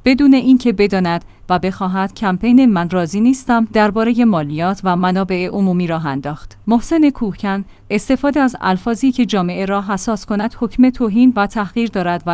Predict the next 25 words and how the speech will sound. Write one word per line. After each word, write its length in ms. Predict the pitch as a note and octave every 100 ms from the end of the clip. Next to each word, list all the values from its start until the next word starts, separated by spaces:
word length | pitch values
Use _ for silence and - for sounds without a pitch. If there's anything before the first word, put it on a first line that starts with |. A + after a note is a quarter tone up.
| E3
اشتباه 480 | F#3+ - G#3+ C4 B3
است.» 320 | G#3 A3 A#3
مهدی 480 | G3 F#3 E3+ A#3 A#3
کوچکزاده 800 | A#3 G3+ G3+ - A#3 C4 C4 B3 -
راضی 340 | G#3 G#3+ G#3 C#4+
نیستم: 460 | C#4 C4 B3+ B3 A#3+
«یک 220 | A3+ -
قران 320 | A3+ G3 A3+
از 200 | G#3+ G#3
مالیات‌های 600 | G#3 F#3 G3 G3 B3 G#3
من 280 | F3+ E3+ F3+ - -
خرج 340 | - A#3+ G#3+
لس 280 | C4 A#3 G#3+
آنجلسی‌های 840 | A3 G3+ A3+ G#3+ - A#3 B3 B3
پوفیوز 440 | B3+ G#3+ - F#3+ F3+
شود.» 340 | - D3 B2+ - - -
مهدی 380 | A3 A3+ C#4 D4+
بیکوخلی: 580 | A#3 G3 G3 F#3+ G3 B3+
«هر 200 | B3 C4+
اندازه 320 | B3 A3 G#3+
قلمروی 500 | G#3 F#3 F3 A3+ A#3
طیف‌های 480 | A#3+ A3 G#3 C4+ B3+
رادیکال 480 | A#3 G3+ G3 A#3+ A#3
و 100 | F#3+
تندرو 460 | F#3+ G3+ F3 G3+